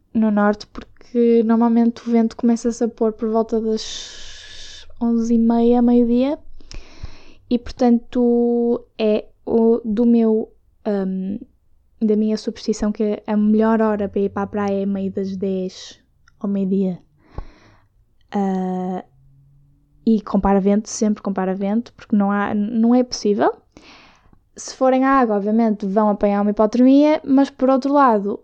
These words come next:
eu tenho treinado todos os dias e estou muito dorida, portanto isso também me ajudou a recuperar. Ahm, sim, isto foi só para dizer que eu tenho treinado todos os dias, malta. Ah, porque tenho tempo e não tenho nada para fazer.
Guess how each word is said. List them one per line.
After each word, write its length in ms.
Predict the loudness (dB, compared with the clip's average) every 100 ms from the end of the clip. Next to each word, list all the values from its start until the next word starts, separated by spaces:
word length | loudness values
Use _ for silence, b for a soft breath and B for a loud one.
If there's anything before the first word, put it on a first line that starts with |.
| 0
eu 120 | 0
tenho 260 | 2 0 2
treinado 480 | 0 0 0 -2
todos 240 | -2 -2 -2
os 100 | -2
dias 540 | 2 2 2 0 -8 -4
e 80 | -6
estou 400 | -6 _ -4 0
muito 280 | 0 0
dorida, 340 | 0 2 0 -4
portanto 400 | -8 -2 -2 0
isso 160 | -4
também 240 | -2 0 0
me 140 | 0
ajudou 340 | -2 -2 -2 -2
a 60 |
recuperar. 640 | -4 -6 -6 -6 -6 -6 -8 -12 B B B B B _ -8
Ahm, 800 | -6 -6 -8 -8 -10 -10 -10 -14 -18 _ -20
sim, 320 | -16 -4 -2
isto 120 | -2 -4
foi 100 | -2
só 120 | 0
para 120 | 0
dizer 140 | -2
que 100 | -2
eu 40 | -2
tenho 160 | -2
treinado 320 | 0 0 0 -4
todos 200 | -10 -10
os 60 |
dias, 200 | -6 -6
malta. 320 | -6 -10 -18 -20 b b b b b b _ _ _ -8
Ah, 1080 | -4 -4 -4 -4 -4 -4 -4 -4 -6 -6 -10
porque 180 | -14 -16
tenho 220 | -6 -6
tempo 460 | -6 -8 -8 -10 -8
e 80 | -2
não 80 | 2
tenho 160 | 2
nada 240 | 2 0 -4
para 140 | -12
fazer. 720 | -14 -10 -4 0 0 -4